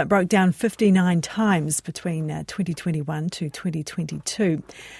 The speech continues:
A project to replace the system was dropped, though, by the previous government due to high costs. Now, the police minister and police have this morning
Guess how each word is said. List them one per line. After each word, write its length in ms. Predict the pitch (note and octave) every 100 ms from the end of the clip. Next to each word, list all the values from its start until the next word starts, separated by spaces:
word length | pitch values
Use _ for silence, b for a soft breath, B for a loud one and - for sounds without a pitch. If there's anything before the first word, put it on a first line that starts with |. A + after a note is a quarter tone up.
| B -
A 40 |
project 560 | - F3 D#3 D#3+ - -
to 200 | - F3+
replace 500 | D#3+ - - C#4 D4
the 120 | -
system 480 | F#3 F3 D3+ - E3
was 160 | D#3+ C3+
dropped, 360 | - G3+ -
though, 200 | - F3
by 240 | C#3+ D#3+ D#3+
the 120 | D3+
previous 520 | - F#3+ D3+ E3 D3
government 460 | - D#3 D#3+ D#3+ - B B B
due 160 | - E3+
to 240 | - F3
high 380 | D#3+ - F3+ D3
costs. 720 | - - F#3 D3 - - - - B B B -
Now, 100 | F3+
the 100 | F3
police 380 | G3+ G3 -
minister 340 | F#3+ F3+ F3+ G3+
and 260 | F#3 F#3+
police 360 | F3 F3+ E3+ D#3+
have 320 | - G3 F#3+
this 260 | F#3+ F3 -
morning 460 | G3 G3 F3+ E3+